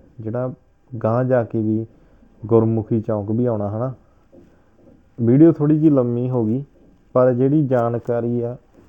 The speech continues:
ਜਿੱਦਾਂ ਮੈਨੂੰ ਲੱਗਿਆ ਵੀ ਇਸ ਤਰ੍ਹਾਂ ਦੱਸਣਾ ਚਾਹੀਦਾ, ਮੈਂ ਤੁਹਾਨੂੰ ਦੱਸ ਰਿਹਾ। ਜਿਵੇਂ ਜੇ ਮੈਂ ਦੇਖਿਆ ਪਰਖਿਆ, ਕਈ ਲੋਕਾਂ ਨੂੰ ਚਲੋ ਹੈ ਨਾ ਜ਼ਿਆਦਾ ਪਤਾ ਹੁੰਦਾ,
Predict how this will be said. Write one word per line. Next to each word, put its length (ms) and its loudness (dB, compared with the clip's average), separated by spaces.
ਜਿੱਦਾਂ 440 4
ਮੈਨੂੰ 340 0
ਲੱਗਿਆ 440 0
ਵੀ 300 -4
ਇਸ 100 0
ਤਰ੍ਹਾਂ 380 -4
ਦੱਸਣਾ 440 -2
ਚਾਹੀਦਾ, 420 -6
ਮੈਂ 180 0
ਤੁਹਾਨੂੰ 300 0
ਦੱਸ 240 2
ਰਿਹਾ। 120 0
ਜਿਵੇਂ 380 2
ਜੇ 120 2
ਮੈਂ 300 -2
ਦੇਖਿਆ 460 -4
ਪਰਖਿਆ, 500 -6
ਕਈ 200 2
ਲੋਕਾਂ 360 -2
ਨੂੰ 140 -6
ਚਲੋ 280 -2
ਹੈ 40 -6
ਨਾ 120 -4
ਜ਼ਿਆਦਾ 380 -2
ਪਤਾ 340 -6
ਹੁੰਦਾ, 380 -8